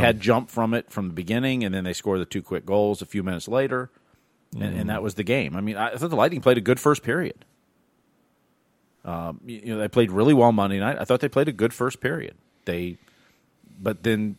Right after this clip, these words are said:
Speaker 1: Carolina got the jump once Sergachev was in the box, and,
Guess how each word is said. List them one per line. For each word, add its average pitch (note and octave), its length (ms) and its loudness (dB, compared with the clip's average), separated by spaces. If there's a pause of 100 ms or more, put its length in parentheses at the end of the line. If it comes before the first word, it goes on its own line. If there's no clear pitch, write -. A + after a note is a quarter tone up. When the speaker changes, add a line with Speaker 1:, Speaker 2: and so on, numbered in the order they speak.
(120)
Speaker 1:
Carolina A2 400 2
got A2+ 180 2
the A#2 60 -4
jump G#2 340 0
once G#2 300 -6
Sergachev G#2 440 0
was G#2 100 -4
in G#2+ 80 0
the G#2 60 -4
box, F2+ 440 -2
and, F2+ 260 -8